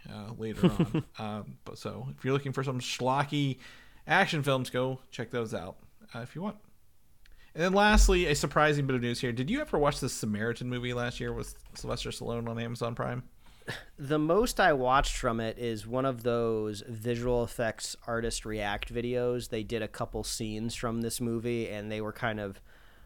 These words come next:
Speaker 2: uh, roasting them, I guess, pun intended, over some of the fire effects <laughs> in, in one of the,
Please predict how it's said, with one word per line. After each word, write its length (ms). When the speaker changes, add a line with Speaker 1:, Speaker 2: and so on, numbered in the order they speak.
Speaker 2:
uh, 240
roasting 720
them, 340
I 140
guess, 260
pun 240
intended, 540
over 260
some 300
of 180
the 100
fire 500
effects 480
<laughs> 20
in, 260
in 240
one 160
of 160
the, 340